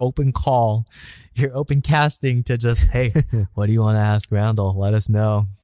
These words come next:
Speaker 2: You know, shoot your shot. And then
Speaker 1: Yeah.
Speaker 2: Jeremy and I will look through it. And if it's reasonable,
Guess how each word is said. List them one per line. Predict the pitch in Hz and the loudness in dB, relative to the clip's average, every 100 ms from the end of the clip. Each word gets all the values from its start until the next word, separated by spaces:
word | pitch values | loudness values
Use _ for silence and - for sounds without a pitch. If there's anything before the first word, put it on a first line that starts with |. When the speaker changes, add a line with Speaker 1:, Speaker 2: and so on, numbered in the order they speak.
| - | -10
Speaker 2:
You | |
know, | 98 | -8
shoot | - 113 | -6 -6
your | 101 | -6
shot. | - 98 87 _ | -4 -4 -6 _
And | 98 | -6
then | 95 | -2
Speaker 1:
Yeah. | 131 | 0
Speaker 2:
Jeremy | 107 104 | 0 0
and | 101 | 0
I | |
will | 98 | 0
look | 101 98 | 0 -2
through | 113 110 | 0 0
it. | 120 | 0
And | - 98 | -2 -4
if | 95 - | -2 -4
it's | 95 | -4
reasonable, | 101 101 110 104 110 | -2 0 0 0 0